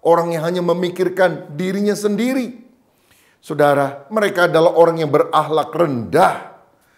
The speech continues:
Tetapi kesulitan yang sama bagi orang yang punya karakter yang indah justru akan muncul. Yaitu orang-orang yang punya karakter cemerlang untuk menolong sesamanya karena punya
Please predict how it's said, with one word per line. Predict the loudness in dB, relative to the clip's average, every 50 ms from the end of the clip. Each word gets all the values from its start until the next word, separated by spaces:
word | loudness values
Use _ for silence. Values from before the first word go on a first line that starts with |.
| _ _ _ _ _ _ _ -4
Tetapi | -2 0 2 2 0 0 0 -2 -4 -4 -4 -2 -2
kesulitan | -2 -2 0 -2 -2 0 0 2 0 0 0 -2 -2 -2 0 -2
yang | -2 -4 -4
sama | -4 -2 0 0 0 -2 -4 -8 -10 -12 -14 -18 -20 _ _ _ _ _ _ _ _ _
bagi | -4 -4 -2 -2 0
orang | 4 4 4 4 4 4
yang | 2 0 -2 -2
punya | -4 -6 -6 -6 -6 -8
karakter | -6 -4 -2 0 0 0 -2 -2 -2 -4 -4 -2 -2
yang | -2 -4 -4 -6 -6
indah | -6 -6 -4 -4 -6 -6 -6 -4
justru | -4 -2 -2 -4 -6 -10 -8 -4 0 0 2 2 0 -2 -4 -6 -6
akan | -6 -6 -4 -4 -4 -4 -4
muncul. | -4 -4 -4 -4 -6 -8 -10 -10 -8 -6 -6 -6 -6 -6 -10 -14 -16 -20 _ _ _ _ _ _ _ _ _ _ _ _ _
Yaitu | _ 2 2 2 2 2 2
orang-orang | 2 4 4 4 4 4 4 2 2 2 0 -2
yang | -4 -4
punya | -6 -6 -6 -8 -8
karakter | -6 -4 -2 -2 -2 -2 -4 -6 -6 -8 -8 -10 -10
cemerlang | -8 -6 -6 -4 -4 -2 -2 -2 -2 -2 -4
untuk | -6 -8 -6 -6 -8
menolong | -6 -4 -4 -2 -2 -2 -2 -4
sesamanya | -6 -8 -8 -8 -4 -4 -4 -4 -2 -2 -4 -4 -4 -2 -2 -2 -2 -2 -4 -8 -14 -20 -20 _
karena | -6 -4 -4 -4
punya | -6 -6 -8 -10 -6 -4 -2 0 0